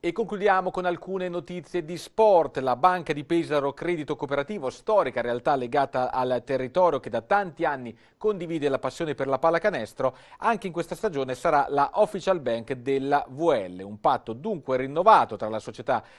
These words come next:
del presidente biancorosso Andrea Valli, del presidente del consorzio Pesaro Basket Franco Arceci e dei vertici di Banca di Pesaro Massimo Tonucci e Paolo Benedetti.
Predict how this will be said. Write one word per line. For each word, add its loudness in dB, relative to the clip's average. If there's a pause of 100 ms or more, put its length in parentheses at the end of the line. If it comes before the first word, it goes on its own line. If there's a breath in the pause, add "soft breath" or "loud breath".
del -6
presidente -6
biancorosso -4
Andrea -2
Valli, 0 (160 soft breath)
del -8
presidente -4
del -2
consorzio -2
Pesaro -2
Basket 2
Franco -4
Arceci -4 (180 soft breath)
e -2
dei 2
vertici -4
di -6
Banca 0
di -6
Pesaro -6
Massimo -6
Tonucci -10
e -8
Paolo -6
Benedetti. -10